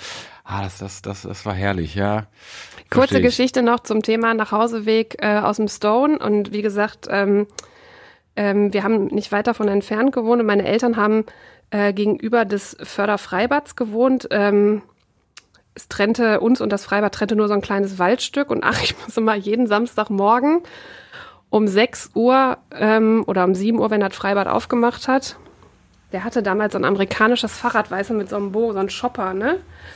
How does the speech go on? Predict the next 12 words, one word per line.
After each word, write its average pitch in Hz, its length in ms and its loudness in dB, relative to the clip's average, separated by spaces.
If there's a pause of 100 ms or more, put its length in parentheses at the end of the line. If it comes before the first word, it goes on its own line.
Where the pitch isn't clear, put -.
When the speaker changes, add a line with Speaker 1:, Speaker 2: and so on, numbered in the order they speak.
(340)
Speaker 2:
Äh, 214 200 4
ist - 140 -2
er 226 120 4
dann 214 360 4
ins 208 260 -2
Freibad 254 400 -2
gefahren 247 320 0
und 233 60 4
jetzt 208 220 -2
halte 233 200 0
ich - 120 -8
fest, - 480 -4